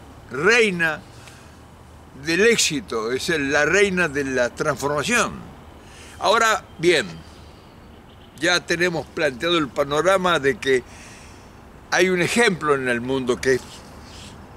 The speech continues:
un ejemplo de una transformación impensada. Pero ahora,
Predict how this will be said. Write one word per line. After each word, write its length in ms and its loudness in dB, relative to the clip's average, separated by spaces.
un 120 -8
ejemplo 360 2
de 60 2
una 180 2
transformación 1120 -2
impensada. 880 0
Pero 360 0
ahora, 640 2